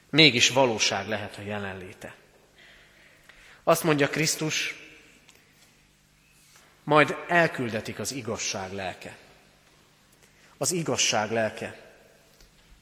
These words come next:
amit úgy is lehetne fordítani itt, hogy a valóságnak a lelke, aki leleplez, aki kinyilatkoztat, aki megértet velünk, és szinte úgy éltet át velünk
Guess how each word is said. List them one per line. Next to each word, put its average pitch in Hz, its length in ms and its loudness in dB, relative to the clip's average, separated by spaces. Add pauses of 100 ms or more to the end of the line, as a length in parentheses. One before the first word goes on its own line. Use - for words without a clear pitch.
(460)
amit 165 240 2
úgy 196 120 2
is 175 140 4
lehetne 165 360 4
fordítani 147 720 0
itt, 147 140 -4
hogy 139 360 -2 (420)
a 135 120 -8
valóságnak 107 1120 -2
a 107 100 -10
lelke, 107 520 -6 (1120)
aki - 260 -6
leleplez, 110 840 -6 (640)
aki 135 240 -2
kinyilatkoztat, 135 1040 -4 (200)
aki - 260 0
megértet 160 720 2
velünk, 156 560 0 (360)
és 165 140 2
szinte 170 680 2 (380)
úgy 247 340 -2
éltet 220 480 4
át 139 300 -2
velünk 143 600 -2